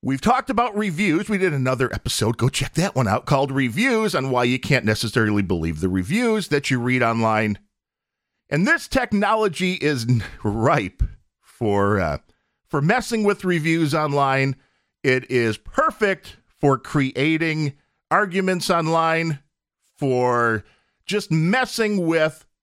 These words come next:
a whole lot of things. Once you have autonomous bots that are able to go out, find various websites, and not only be able to just post random things,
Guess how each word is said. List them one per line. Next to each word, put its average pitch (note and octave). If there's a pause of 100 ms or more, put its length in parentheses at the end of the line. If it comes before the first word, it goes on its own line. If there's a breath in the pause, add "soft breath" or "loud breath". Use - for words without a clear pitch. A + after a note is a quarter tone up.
(260)
a A2+
whole D#3+
lot B2+
of A2+
things. F#2+
Once B3
you A3
have G3
autonomous F#3+
bots C3 (540)
that C3
are C#3+
able E3
to C#3+
go D#3+
out, B2+ (240 soft breath)
find F3
various D#3
websites, B2 (680)
and B2+
not A#3+
only A#3
be F#3+
able G3
to D#3
just D#3+
post F3+
random D3+
things, A2